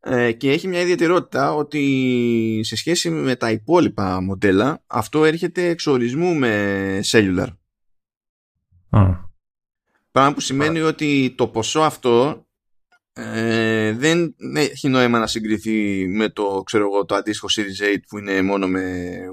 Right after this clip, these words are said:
Speaker 1: Wi-Fi και G P S, αλλά με το Series eight που έχει και cellular, το οποίο προφανώς πάντα είναι ακόμη, είναι εκατόν τόσα ευρώ πιο ακριβό, τέλος πάντων, δολάρια, ό,τι να είναι,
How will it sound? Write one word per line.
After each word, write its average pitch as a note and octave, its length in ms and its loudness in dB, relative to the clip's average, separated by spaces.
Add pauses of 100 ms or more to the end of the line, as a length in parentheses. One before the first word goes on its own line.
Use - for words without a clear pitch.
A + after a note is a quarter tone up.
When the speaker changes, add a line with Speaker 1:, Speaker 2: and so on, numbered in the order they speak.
Speaker 1:
Wi-Fi F#2 420 2
και E2+ 360 -6
G E2 160 -8
P G2+ 120 6
S, - 100 0 (1700)
αλλά A#2 280 2
με A2+ 140 -2
το A2+ 280 0
Series D3+ 280 0
eight E3 200 -2
που E3 100 -6
έχει E3 180 -6
και G3 240 0
cellular, G2+ 520 0 (260)
το G#2+ 80 -8
οποίο C3 140 0
προφανώς C3 460 0
πάντα D3 240 2
είναι D3 100 0
ακόμη, B2+ 300 -4
είναι C3+ 160 4
εκατόν B2 360 0
τόσα A2+ 360 0
ευρώ A#2 200 2
πιο A#2 140 0
ακριβό, G2 460 0
τέλος E2 240 -12
πάντων, F2+ 380 -8
δολάρια, F#2+ 420 0
ό,τι - 180 -4
να F2 100 -2
είναι, F2 260 -6